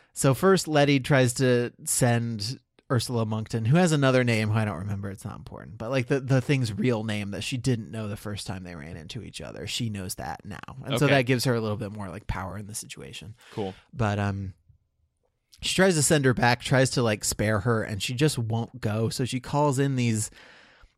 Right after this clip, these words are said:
Speaker 1: these cleaners, and of course, the thing that you call in to get rid of the monster is a monster that's worse than the first
Speaker 2: Always
Speaker 1: monster. <laughs>
Speaker 2: worse.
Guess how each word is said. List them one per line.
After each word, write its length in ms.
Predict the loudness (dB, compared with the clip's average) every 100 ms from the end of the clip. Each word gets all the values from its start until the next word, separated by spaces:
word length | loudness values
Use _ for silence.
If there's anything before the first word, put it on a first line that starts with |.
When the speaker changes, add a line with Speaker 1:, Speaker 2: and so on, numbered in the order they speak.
| _
Speaker 1:
these 360 | -2 0 0 -2
cleaners, 800 | -6 -2 0 2 4 6 6 4
and 180 | 4 2
of 160 | 2
course, 640 | -2 0 2 4 2 -2 -2
the 180 | 0 0
thing 280 | 4 2 2
that 120 | 0
you 160 | 2 0
call 440 | 2 4 6 6
in 240 | 2 0 0
to 120 | 0
get 220 | 0 2
rid 180 | 4 2
of 140 | 2
the 80 | 0
monster 580 | 2 0 0 -2 -2 -2
is 300 | -2 -2 0
a 100 | 2
monster 480 | 2 0 0 0 0
that's 240 | 0 0
worse 320 | 0 0 -2
than 300 | -2 -4 -4
the 160 | -4 -4
first 180 | -2 2
Speaker 2:
Always 800 | 6 6 4 6 6 4 4 2
Speaker 1:
monster. 80 |
<laughs> 20 | 4
Speaker 2:
worse. 540 | 4 2 0 -2